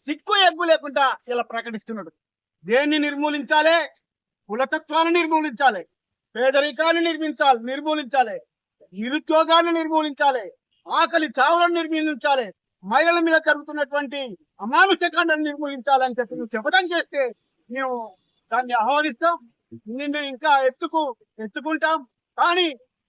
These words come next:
వీటన్నిటిని అడుగుతున్నటువంటి విప్లవకాలను నిర్మూలిస్తే ఇవాళ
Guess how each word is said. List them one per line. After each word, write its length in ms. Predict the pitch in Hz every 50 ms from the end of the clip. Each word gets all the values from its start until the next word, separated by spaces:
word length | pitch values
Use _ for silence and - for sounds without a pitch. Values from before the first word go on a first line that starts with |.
| _ _ _ _ _ _ _ _ _
వీటన్నిటిని 800 | 196 247 269 269 269 214 262 254 277 311 339 294 - - 311 302 285 269
అడుగుతున్నటువంటి 680 | 262 262 269 277 - 277 269 269 247 254 254 262 240 254 247
విప్లవకాలను 640 | 220 - 285 320 339 339 330 320 311 302 302 285 277 269
నిర్మూలిస్తే 500 | 262 254 262 262 254 240 - _ 254 240 220 196 - _ _ _ _ 180 208
ఇవాళ 180 | 214 226 226